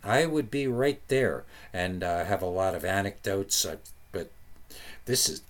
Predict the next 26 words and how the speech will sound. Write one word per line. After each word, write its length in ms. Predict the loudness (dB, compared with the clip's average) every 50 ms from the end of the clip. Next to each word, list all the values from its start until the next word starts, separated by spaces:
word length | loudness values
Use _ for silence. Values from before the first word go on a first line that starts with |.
| -12 -6
this 180 | -4 -2 -2
is 100 | 0 0
so 240 | 0 0 0 0 -2
fun 440 | -4 -6 -6 -6 -6 -6 -8 -10 -12 -14 -18 -16 -12
and 220 | -10 -10 -8 -8
fresh, 580 | -8 -6 -6 -4 -4 -4 -2 -2 -2 -4 -4 -6 -8 -14 -20 -18 -12
and, 280 | -10 -8 -8 -8 -10 -12 -14 -16 -16 -16 -16 -16 -14 -10 -6
uh, 240 | -4 -4 0 2 4 4
we 140 | 6 6
even 180 | 6 6 4 4
got, 380 | 6 6 6 6 4 2 2 2
uh, 280 | 4 4 6 4 4 2
talk 380 | 2 0 2 2 2 2 2
of 140 | 0 0 2
the 260 | 2 4 4 4 2 0
gambling 580 | 2 2 4 4 4 2 0 0 -2 -2 -2 -2
situation. 920 | 0 0 2 2 2 0 0 0 0 -2 -2 -2 -2 -2 -2 -2 -2 -2 0
So, 400 | 2 2 2 0 -4 -6 -6 -6
uh, 140 | -6 -8 -8 -10 -14 -16 -14 -14 -14 -6 0
yeah, 160 | 2 4 4
we're 160 | 4 2 -2
getting 460 | 0 2 2 4 4 2 0 0 0 2
right 240 | 4 4 4 4
into 340 | 2 0 0 0 0 0 0
it. 140 | -2 -4 -8 -12 -20 -20 -20 -18 -12
And, 120 | -12